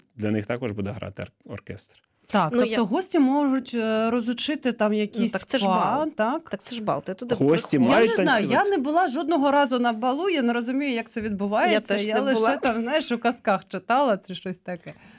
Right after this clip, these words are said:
Speaker 2: Як це, Володя, відбувається? Приходять гості. От я захочу приїхати до Львова, прийду. Що мені треба? По-перше,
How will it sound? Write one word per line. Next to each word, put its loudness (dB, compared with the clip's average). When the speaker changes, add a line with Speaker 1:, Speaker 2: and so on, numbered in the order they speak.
Speaker 2:
Як 0
це, -6
Володя, -6
відбувається? -6
Приходять 0
гості. -4
От -2
я 2
захочу -2
приїхати -2
до 2
Львова, 0
прийду. -2
Що -4
мені 0
треба? -2
По-перше, -2